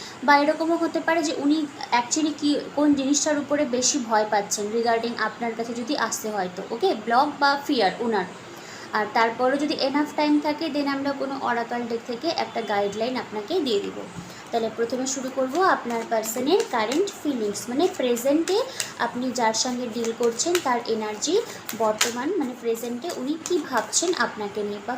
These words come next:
ফিলিংস কী রয়েছে। আচ্ছা, প্রেজেন্টে ফিলিংস এসছে six of swords-এর এনার্জি।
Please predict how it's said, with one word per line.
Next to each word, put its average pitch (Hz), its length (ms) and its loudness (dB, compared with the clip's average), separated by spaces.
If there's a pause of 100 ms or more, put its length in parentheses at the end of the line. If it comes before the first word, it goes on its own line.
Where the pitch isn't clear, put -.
ফিলিংস 320 460 0
কী 233 60 -2
রয়েছে। 214 380 -4 (1300)
আচ্ছা, 240 320 2 (100)
প্রেজেন্টে 320 680 2 (120)
ফিলিংস 311 380 0
এসছে 320 280 0 (160)
six 302 120 -2 (180)
of 320 40 2 (120)
swords-এর 269 320 0 (140)
এনার্জি। 226 440 0